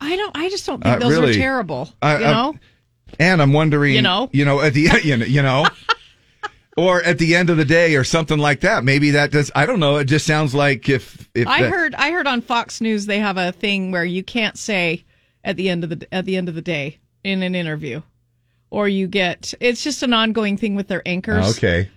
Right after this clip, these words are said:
Speaker 2: All
Speaker 1: Uh,
Speaker 2: right.
Speaker 1: that you have to pay a hundred bucks or something if you
Speaker 2: Right.
Speaker 1: say, "Well, at the end of the day, Bob."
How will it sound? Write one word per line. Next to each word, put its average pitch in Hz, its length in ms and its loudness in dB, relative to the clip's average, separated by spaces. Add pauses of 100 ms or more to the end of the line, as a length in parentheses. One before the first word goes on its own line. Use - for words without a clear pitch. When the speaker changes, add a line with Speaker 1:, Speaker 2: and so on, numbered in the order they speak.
Speaker 2:
All 85 80 -4
Speaker 1:
Uh, 98 40 0
Speaker 2:
right. 98 240 2
Speaker 1:
that 190 140 -4
you 214 100 0
have 220 160 -4
to 214 100 -4
pay 196 320 -2
a 190 60 0
hundred 185 260 -4
bucks 170 300 -8
or 190 60 -6
something 185 380 -6
if 175 40 2
you 170 40 2
Speaker 2:
Right. 170 200 0
Speaker 1:
say, 185 180 -2
"Well, 202 240 0
at 220 80 -6
the 226 140 -2
end 262 160 0
of 233 40 -6
the 208 60 -4
day, 202 240 -2
Bob." 147 400 -6